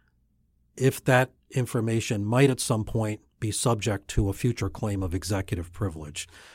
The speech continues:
So, for example, Jeff Sessions, the, then the Attorney General, is appearing before Legislative Committee, um, Senate Intelligence Committee, right? And he's being asked a number of questions that he refuses to answer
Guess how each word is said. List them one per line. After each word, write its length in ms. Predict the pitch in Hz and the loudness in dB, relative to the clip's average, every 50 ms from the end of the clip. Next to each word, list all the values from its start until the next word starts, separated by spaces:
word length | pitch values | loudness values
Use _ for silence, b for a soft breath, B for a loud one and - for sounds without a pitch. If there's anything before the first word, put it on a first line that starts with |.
| B B B | B B B
So, 220 | B - 131 120 | B 2 4 4
for 120 | 113 127 123 | 4 4 2
example, 400 | 113 - 143 131 127 - 110 101 | 4 6 6 4 4 2 0 2
Jeff 200 | 95 139 135 - | 4 4 4 4
Sessions, 720 | - - 117 107 - - 120 104 104 104 101 98 - - - b b b b b b b b b b - | 2 0 0 0 0 0 -2 -2 -2 -2 -2 -4 -4 -8 -10 b b b b b b b b b b -6
the, 160 | 101 117 117 113 110 | -2 0 2 2 2
then 280 | 98 92 123 127 131 127 | 4 4 6 6 6 6
the 100 | 113 104 | 4 2
Attorney 300 | - - 123 113 110 98 | 2 0 0 0 0 0
General, 380 | 98 110 107 110 107 104 101 | 0 0 0 0 0 -2 -2
is 100 | 92 92 | -2 -4
appearing 420 | 113 - - 131 123 120 113 107 98 | -4 -2 0 2 2 2 2 0 0
before 560 | 107 - - - 104 98 98 95 95 92 - b b b b b b - | -2 -4 -4 -2 -2 0 0 0 -2 -2 -4 b b b b b b -2
Legislative 640 | 110 113 120 101 - - 127 117 104 98 95 - | 2 2 2 2 2 0 0 0 0 0 -2 -4
Committee, 440 | - 110 104 101 98 98 98 92 - B B B B B B B B B B - | -4 -2 -2 0 0 0 0 -2 -4 B B B B B B B B B B -8
um, 480 | - 104 104 101 101 95 95 95 98 98 | -4 -2 0 0 0 0 0 0 -2 0
Senate 320 | - - 143 123 120 104 | 2 4 4 4 4 2
Intelligence 540 | 110 101 - 117 104 98 90 85 92 87 - | 2 0 0 0 0 0 0 -2 -4 -6 -6
Committee, 280 | - - 98 87 85 85 | -6 -6 -6 -4 -4 -4
right? 280 | 85 92 101 101 95 | -4 -2 -2 0 0
And 100 | 104 90 | -2 0
he's 160 | 110 123 113 - | 0 0 -2 0
being 280 | - 110 104 101 101 | 0 0 0 0 0
asked 300 | 98 98 95 98 - - | -2 -2 -2 -2 -2 0
a 40 | 101 | 0
number 320 | 98 110 117 117 110 101 | 2 2 2 2 2 2
of 140 | 98 - - | 0 0 -4
questions 380 | - - 101 98 - 110 95 92 | -4 -2 -2 -2 0 -2 -4 -4
that 80 | 101 | -2
he 60 | 104 101 | -2 -2
refuses 440 | 90 87 - - 110 104 92 95 | -4 -4 -4 -2 -2 -2 -2 -4
to 140 | 90 101 98 | -6 -4 -2
answer 420 | 113 131 131 - - 104 95 95 | 0 0 0 0 -2 -6 -6 -6